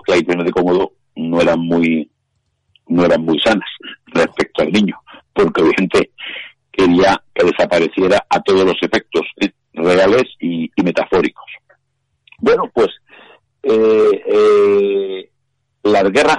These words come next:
germánicas, conocidas como Guerra Marcomana, tuvieron dos episodios, digamos, podemos situarlos como dos episodios fundamentales.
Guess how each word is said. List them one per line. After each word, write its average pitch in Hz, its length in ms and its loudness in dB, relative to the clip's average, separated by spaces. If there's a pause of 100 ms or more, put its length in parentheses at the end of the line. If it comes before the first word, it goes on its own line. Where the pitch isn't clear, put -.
germánicas, 156 640 -2
conocidas 107 320 -6
como 107 160 -2
Guerra 113 160 2
Marcomana, 110 320 0
tuvieron 117 440 -2
dos 170 260 2
episodios, 120 680 0 (180)
digamos, 101 380 -4 (140)
podemos 95 300 -2
situarlos 98 500 0
como 90 240 -6
dos 101 120 0
episodios 101 440 0 (520)
fundamentales. 107 680 0